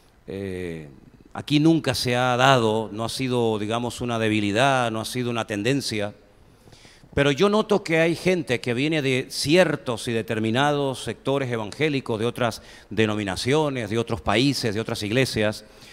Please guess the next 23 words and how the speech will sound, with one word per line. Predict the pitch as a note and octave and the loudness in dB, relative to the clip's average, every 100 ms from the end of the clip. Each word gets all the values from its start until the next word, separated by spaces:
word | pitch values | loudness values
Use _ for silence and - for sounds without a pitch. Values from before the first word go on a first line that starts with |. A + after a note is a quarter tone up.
| - - | -20 -4
y | C3+ | -2
suelen | - F#3 A3+ G#3+ | 2 2 2 2
decir | F#3 F3+ F3+ | 0 0 0
muchas | F#3 F#3 E3+ | 0 0 0
veces | D#3+ F#3+ C3 | 0 0 0
esa | B2+ C3+ | -2 -2
frase, | A#2+ C#3 C#3+ B2 | 0 0 0 -2
y | A2+ | -2
a | |
mí | A#2+ | -2
me | F#3+ G3 | -2 0
pone | F#3+ F#3 | 2 2
mucho | F3 F#3 F3+ | 2 2 2
eso, | D#3 D#3+ D#3+ C#3 - - - | 0 0 -4 -4 -12 -20 -6
esa | B2 D#3 | -2 0
frase | - D#3+ D#3+ | 0 0 0
me | C#3 | 2
pone | D3+ D3 | 2 2
mucho | D3+ E3 | 0 0
los | B2 | -2
pelos | - C#3+ | -2 0
de | B2 | 2
punta. | D#3 E3+ G#2+ E2 E2 | 2 2 2 -2 -6